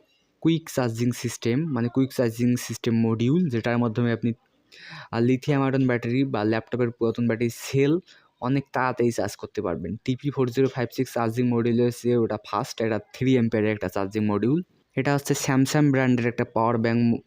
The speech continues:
সার্কিট বা মডিউল। এটা কিন্তু একটা ব্র্যান্ডের, মানে, Samsung ব্র্যান্ডের এই সার্কিট। আর এটার দাম আমি দে-,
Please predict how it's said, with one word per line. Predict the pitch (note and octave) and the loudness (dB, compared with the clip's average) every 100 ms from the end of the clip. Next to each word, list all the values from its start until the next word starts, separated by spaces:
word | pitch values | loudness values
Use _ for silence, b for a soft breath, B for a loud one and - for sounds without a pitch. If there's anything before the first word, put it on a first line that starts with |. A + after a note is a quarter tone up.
| - | -10
সার্কিট | - A2 A2 A#2+ D3+ - - | -4 -4 0 0 0 -6 -4
বা | A2+ | 0
মডিউল। | A2 A2 A2 C3 F#3+ B B B B | 2 2 2 2 0 B B B B
এটা | A#2+ C3 | -2 0
কিন্তু | C3 B2+ B2+ | 0 0 0
একটা | A#2+ A#2+ | 0 -2
ব্র্যান্ডের, | A2+ B2 A#2+ A2+ A2+ | -2 0 2 4 2
মানে, | A2 A2 | 2 0
Samsung | - A#2+ A#2 A#2+ A#2 | -2 -2 0 2 2
ব্র্যান্ডের | A2+ A2+ A2 A2+ | 2 2 4 4
এই | A#2 B2 B2 | 2 0 -2
সার্কিট। | - G#2+ G#2+ C#3 - B B B - | -6 -6 -4 -6 -6 B B B -8
আর | A2+ | -4
এটার | A2+ A#2 G#2+ | -2 -2 -4
দাম | A2 A2 C3 C3+ | -4 -2 0 0
আমি | B2+ A#2+ | 0 0
দে-, | A#2 | 0